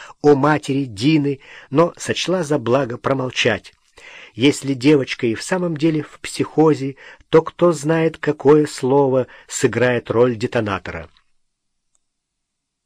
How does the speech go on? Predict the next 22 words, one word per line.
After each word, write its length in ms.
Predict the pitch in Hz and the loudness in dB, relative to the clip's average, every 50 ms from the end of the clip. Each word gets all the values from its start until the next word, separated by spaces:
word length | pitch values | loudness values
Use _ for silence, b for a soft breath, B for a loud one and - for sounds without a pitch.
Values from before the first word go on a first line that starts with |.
| _ _ _ _ _ _ _ _ _ - | _ _ _ _ _ _ _ _ _ -12
«Ты 120 | - 107 | -12 -12
хочешь 360 | - - 131 - - - - | -8 -8 -8 -6 -6 -8 -8
сказать, 720 | - - 110 101 92 98 104 107 123 143 156 - - - _ _ _ _ _ _ _ _ _ _ _ _ _ _ _ _ _ _ _ - | -6 -6 -8 -6 -4 -4 -6 -4 -4 -6 -10 -12 -18 -20 _ _ _ _ _ _ _ _ _ _ _ _ _ _ _ _ _ _ _ -10
что 280 | - - - - 110 | -10 -8 -4 -6 -4
вы 180 | 98 123 151 147 | 0 0 -2 -2
всем 440 | - - - - - 143 160 156 143 | -2 -8 -10 0 2 2 2 2 0
довольны, 840 | 113 - 156 139 120 117 131 151 151 147 151 151 156 165 165 165 _ _ _ _ _ _ _ _ _ _ _ _ _ - | -6 -4 -6 -6 -4 -2 2 4 6 6 6 6 4 0 -4 -8 _ _ _ _ _ _ _ _ _ _ _ _ _ -12
и 60 | - - | -6 2
только 400 | - 160 147 - - 151 - - | 4 4 4 4 0 0 0 0
одна 400 | - 139 123 101 92 117 143 165 | -4 -6 -6 -4 -6 -4 -2 -2
я 380 | 156 131 120 170 247 277 269 214 | -2 -2 -2 0 0 0 0 0
возмущаюсь 840 | 165 175 156 - - 160 - - - - 156 147 131 113 - - - | 0 0 -2 -2 -4 -6 -6 -4 0 0 2 2 2 0 -4 -6 -8
тем, 240 | - - 156 139 104 | 0 0 0 2 2
что 260 | - - - - 139 | -4 -4 0 -2 -2
происходит, 840 | - - 143 143 143 135 - - - 156 156 127 107 113 101 - - _ _ _ _ _ _ _ _ _ _ | 0 2 0 0 0 0 -6 -2 2 4 4 4 2 -2 -6 -6 -16 _ _ _ _ _ _ _ _ _ _
да?» 300 | - 98 131 160 196 - _ _ _ _ _ _ _ _ _ _ _ _ _ _ _ _ _ - | -8 -4 -4 -4 -4 -6 _ _ _ _ _ _ _ _ _ _ _ _ _ _ _ _ _ -6
Именно 380 | 131 123 113 113 107 104 104 - - | -4 -2 -2 -2 -4 -4 -6 -4 2
это 280 | 165 214 220 - - | 2 2 2 4 0
я 200 | 131 101 110 143 | 0 2 2 0
и 80 | 156 135 | 0 0
хочу 360 | - - 131 117 - - 160 | -4 -6 -10 -8 -6 -8 -8
сказать. 640 | 156 - - - 113 107 98 120 98 - - - | -8 -8 -8 -8 -8 -6 -4 -6 -6 -8 -14 -20